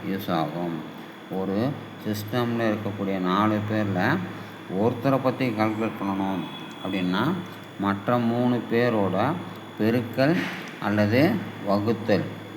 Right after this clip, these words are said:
இது முக்கியமான விஷயம். இதை தவிர நாலு பக்கமும் வேற எந்த ஆப்ரேஷனும் இல்ல. பெருக்கல், வகுத்தல், இந்த ஆப்ரேஷன் தான். பிளஸ் அடிஷனலா கவனிக்க வேண்டிய விஷயம்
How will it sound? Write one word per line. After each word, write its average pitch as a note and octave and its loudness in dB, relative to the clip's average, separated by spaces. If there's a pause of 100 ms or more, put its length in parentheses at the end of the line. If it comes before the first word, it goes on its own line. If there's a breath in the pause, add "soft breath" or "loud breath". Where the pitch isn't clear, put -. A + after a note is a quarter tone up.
(280)
இது G#2 0
முக்கியமான G#2 4
விஷயம். F#2+ -2 (1000)
இதை G#2+ 0
தவிர A2+ 6
நாலு G#2+ 8
பக்கமும் G#2+ 2
வேற G2 6
எந்த G#2 2
ஆப்ரேஷனும் G2+ 2
இல்ல. F2+ 2 (760 loud breath)
பெருக்கல், A2+ 2 (320)
வகுத்தல், G2 -2 (160)
இந்த G2+ 2
ஆப்ரேஷன் G#2 0
தான். G#2+ 2 (520 loud breath)
பிளஸ் A#2+ -2 (120)
அடிஷனலா C#3+ 2 (480 loud breath)
கவனிக்க A#2+ 0
வேண்டிய A2 2
விஷயம் G#2 0